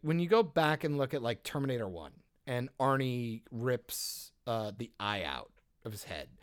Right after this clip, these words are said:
That puppet looks like trash. But it gets its point across, and it feels more visceral because you're seeing things tear and move. And it's like,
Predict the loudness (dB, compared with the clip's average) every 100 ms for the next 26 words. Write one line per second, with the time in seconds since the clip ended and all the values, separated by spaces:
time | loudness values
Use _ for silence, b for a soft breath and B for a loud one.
0 | b b -2 -2 2 2 2 -6 -8 -8
1 | -8 -8 -8 -8 -8 -10 -12 -16 b b
2 | b b 10 12 12 12 6 _ _ _
3 | _ _ -18 0 6 10 10 8 0 4
4 | 6 6 6 8 8 6 0 4 4 6
5 | 4 4 4 4 4 0 2 4 6 4
6 | 2 0 0 0 2 0 -2 -4 -4 -6
7 | -4 0 2 2 0 -2 -4 B B B
8 | -4 0 2 4 4 4 4 2 0 -6
9 | b b b b 0 4 4 2